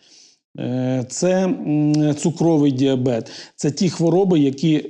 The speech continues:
призводять до місцевого пор-, розладів, е, кровообігу в стінці сечового міхура, або ж до порушення іннервації, місцевої іннервації. Відповідно, страждає евакуаторна здатність сечового, е, міхура до,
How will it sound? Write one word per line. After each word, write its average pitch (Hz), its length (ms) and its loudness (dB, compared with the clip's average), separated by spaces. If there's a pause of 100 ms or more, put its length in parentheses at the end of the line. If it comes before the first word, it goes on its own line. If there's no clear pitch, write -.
(280)
призводять 143 680 2
до 147 160 2
місцевого 143 600 2
пор-, 151 500 0
розладів, 135 680 0
е, 127 400 -2
кровообігу 135 840 2 (880)
в - 40 -16
стінці 160 400 -2
сечового 151 500 0
міхура, 151 420 -2 (460)
або 139 320 2
ж 156 180 -2
до 143 140 0
порушення 151 540 0
іннервації, 135 760 0
місцевої 120 560 -8
іннервації. 120 600 -6 (380)
Відповідно, 151 580 2
страждає 143 680 2
евакуаторна 139 760 0
здатність 151 600 -2 (300)
сечового, 151 720 0 (300)
е, 135 140 -4
міхура 143 460 2
до, 139 420 0